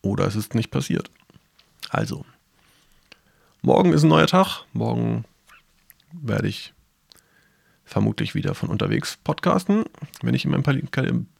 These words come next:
Palinenkalender, Terminkalender gucke. Und bis dahin wünsche ich euch einen wunderschönen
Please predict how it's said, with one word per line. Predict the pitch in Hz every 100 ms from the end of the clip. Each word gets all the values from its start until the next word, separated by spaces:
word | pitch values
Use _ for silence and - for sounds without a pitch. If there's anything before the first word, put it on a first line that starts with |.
| -
Palinenkalender, | 131 120 135 135 107 98 95 92 92 - - - - -
Terminkalender | 123 135 170 156 107 101 95 92 90 _ _ _ -
gucke. | 117 151 185 190 _ _ _ _ _ _ _ _ _ _ _ _ _ _ - - - _
Und | - 95 95 - -
bis | 87 -
dahin | 87 95 98
wünsche | 101 113
ich | -
euch | - -
einen | 95 110 _ _ _ _ _ _ _ _ _ _ -
wunderschönen | 113 160 175 156 127 120 - 135